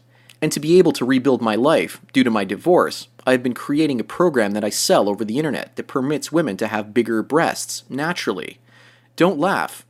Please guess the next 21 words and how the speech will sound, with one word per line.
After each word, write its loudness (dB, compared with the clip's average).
Really, 4
it's -6
true, -2
and -2
it's -2
kinda -4
serious. -2
I 4
guess 4
you -2
can 0
even 0
say 2
that 2
I'm 4
a -4
type -2
of -4
sexual 0
weapons -2
merchant. -10